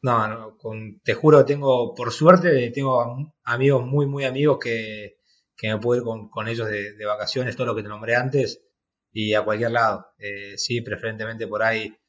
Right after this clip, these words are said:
Después de un año cargado, por ahí me, prefiero ir a, a la playa, a un lugar más tranquilo, así que me iría con cualquiera de lo que te dije antes, con cualquiera de ellos, a, a cualquier lado.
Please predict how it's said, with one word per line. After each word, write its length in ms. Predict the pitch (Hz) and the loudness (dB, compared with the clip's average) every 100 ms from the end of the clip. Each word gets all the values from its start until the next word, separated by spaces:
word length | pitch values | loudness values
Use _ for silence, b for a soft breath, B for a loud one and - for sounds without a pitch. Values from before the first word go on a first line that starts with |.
| _ _ | _ _
Después 260 | 117 - 120 | -4 -2 -2
de 40 | |
un 60 | 120 | -4
año 200 | 123 120 | -4 -4
cargado, 600 | 117 117 131 127 107 - _ _ | -2 2 4 2 0 -10 _ _
por 160 | 107 | -2
ahí 100 | 113 | -2
me, 140 | 113 117 | -4 -12
prefiero 440 | - 107 117 113 | -12 -8 -2 0
ir 120 | 110 | 2
a, 220 | 110 104 | 2 2
a 40 | 107 | 0
la 160 | 107 | -4
playa, 280 | 113 123 117 | -2 0 0
a 40 | 113 | -2
un 60 | |
lugar 180 | 110 110 | -6 -6
más 140 | 110 | -8
tranquilo, 460 | 107 107 101 123 127 | -10 -12 -8 -2 0
así 260 | 113 110 104 | -2 -6 -10
que 480 | 104 98 95 - _ _ _ _ _ _ | -10 -10 -12 -18 _ _ _ _ _ _
me 100 | 101 | -2
iría 220 | 107 113 | 2 2
con 240 | 110 101 90 | 0 -4 -6
cualquiera 340 | 107 113 120 | -4 -2 -2
de 40 | |
lo 40 | 107 | -4
que 60 | |
te 80 | 107 | -4
dije 220 | 110 113 | -6 -2
antes, 540 | 117 127 135 110 - _ | -2 0 -2 -2 -6 _
con 140 | _ 101 | _ -10
cualquiera 340 | 101 101 117 | -8 -2 0
de 120 | 113 | 0
ellos, 300 | 120 127 101 | 0 -4 -6
a, 160 | 104 98 | -10 -12
a 160 | 101 101 | -16 -12
cualquier 300 | 101 98 104 | -10 -10 -4
lado. 280 | 104 95 | -4 -4